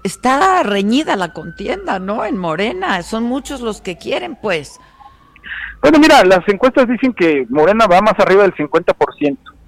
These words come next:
Speaker 2: de preferencia electoral, y eso ha despertado, pues, mucho interés de muchos,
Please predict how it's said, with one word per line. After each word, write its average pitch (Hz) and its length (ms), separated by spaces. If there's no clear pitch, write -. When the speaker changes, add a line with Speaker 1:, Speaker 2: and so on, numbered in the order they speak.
Speaker 2:
de 127 180
preferencia 143 480
electoral, 127 520
y 160 80
eso 214 200
ha 226 120
despertado, 202 480
pues, 165 140
mucho 190 260
interés 170 380
de 151 160
muchos, 185 540